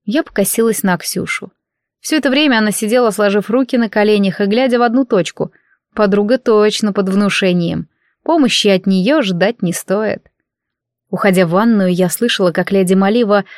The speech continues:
пробормотала себе под нос: «Даже запечатанный видит фантомов. Невероятно. Да чего же она сильная?» Я только горестно вздохнула.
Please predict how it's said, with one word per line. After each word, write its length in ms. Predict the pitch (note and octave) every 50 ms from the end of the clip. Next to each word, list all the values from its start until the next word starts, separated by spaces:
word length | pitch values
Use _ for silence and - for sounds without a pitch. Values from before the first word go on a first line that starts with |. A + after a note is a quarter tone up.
| - -
пробормотала 680 | _ - B3 A3 A#3+ B3+ A#3+ C4 C4 - B3+ A3+ A3 A3+
себе 280 | G#3+ - B3 G#3 A#3 A#3
под 260 | - - F#3 E3+ D#3
нос: 400 | D#3 D3 A#2+ - - - - - _ _ _ _ _ _ _ _ _ _ _ _ _ _ _ _
«Даже 560 | A#3+ B3 A#3+ A3+ A3+ A3+ A3 G#3+ G3+ A3 A3
запечатанный 1200 | G#3+ G3+ A3 A3 G3 - A#3+ A3 - - - G3 E3+ C3+ D#3 - - F3 D#3+ E3 F3+ F3+ F#3+ G3
видит 400 | F#3 F#3+ F#3+ E3+ E3+ F#3+ F#3 -
фантомов. 920 | - - G3+ G3+ G3+ F#3+ - F#3+ E3 D#3+ D#3+ E3+ - - - - - - -
Невероятно. 1200 | F#3+ F#3+ G#3+ A3+ A3+ C4+ D4+ D#4+ E4 E4 D#4 C#4 B3+ A#3 G#3 G3+ G3+ G3+ _ - A3 A3+ A#3+ A#3+ A#3+ - - - - - - - _ _
Да 120 | A3 B3
чего 340 | A3+ - - C4 A3 A3+ A3
же 140 | F#3+ G#3 A3
она 180 | A3+ A3+ A3+
сильная?» 880 | G#3 - - - - C4+ B3 G#3 F3 E3 E3 E3+ F3 F3+ F#3 F#3 F3+ F3 - _ _ _ _ _ _ _ _ _ _ _ _ _ _ _ _ _ -
Я 180 | G3 G3+ G#3
только 300 | G3+ - A#3+ A#3+ A#3+ C#4+
горестно 440 | C4+ A3 A#3 A3+ A#3 A3+ - B3 B3
вздохнула. 640 | A#3 A3 G#3+ C4 C4 - - A3+ G#3 G3+ G3+ G3+ G3+